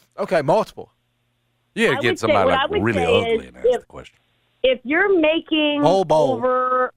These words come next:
Speaker 3: a million and a half dollars, whatever they're making, even guys on a rookie scale, you could get 'em on potential.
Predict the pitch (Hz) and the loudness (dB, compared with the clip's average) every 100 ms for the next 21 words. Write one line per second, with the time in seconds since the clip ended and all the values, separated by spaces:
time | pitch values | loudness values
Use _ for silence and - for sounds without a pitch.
0 | 226 220 226 247 262 254 247 247 240 233 | -8 -2 0 2 2 2 2 0 0 0
1 | 226 233 226 214 214 233 254 240 226 202 | -2 0 2 2 2 0 2 2 2 0
2 | 170 175 240 466 294 233 220 196 180 214 | -2 0 2 2 2 0 0 0 0 -2
3 | 202 - 185 175 180 180 160 202 190 180 | -4 -2 0 2 2 -2 -2 0 2 0
4 | 165 156 196 175 143 | -2 -2 -2 -2 -6